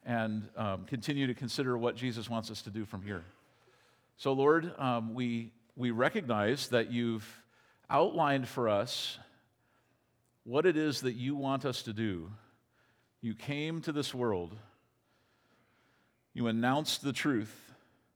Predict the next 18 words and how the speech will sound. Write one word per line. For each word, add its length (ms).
You 220
lived 500
the 100
truth 360
in 100
front 300
of 100
us. 480
You 200
died 640
for 320
our 380
sins 720
out 160
of 120
love 240
for 200
us. 420